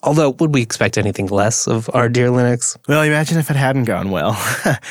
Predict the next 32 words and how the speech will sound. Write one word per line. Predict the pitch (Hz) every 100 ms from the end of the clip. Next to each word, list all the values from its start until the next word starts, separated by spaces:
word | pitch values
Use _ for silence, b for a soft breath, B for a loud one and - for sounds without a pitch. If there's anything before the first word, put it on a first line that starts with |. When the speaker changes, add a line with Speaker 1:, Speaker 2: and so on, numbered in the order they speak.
| B B
Speaker 2:
Because | 185 190 190
there | 190 185
were | 190
some | 208 233
nights | 185 233 -
where | 123
I |
think | 117 165 147 -
that | 143 -
thing | 151
had | 135 139 120
to, | 113
like, | 117 117
endure | 117 120 120
a | 107
negative | 123 120 135 131
a | 120
hundred | 120 127 120
and | 110
thirty | 104 120 113
degrees | 107 107 110
Celsius. | 110 107 - 143 - - _
Speaker 1:
And | 139
when | 143
you | 143
listen | 165 -
to | 147
some | 143
of | 131
the | 117
engineers, | 110 110 147 127
that | 110 -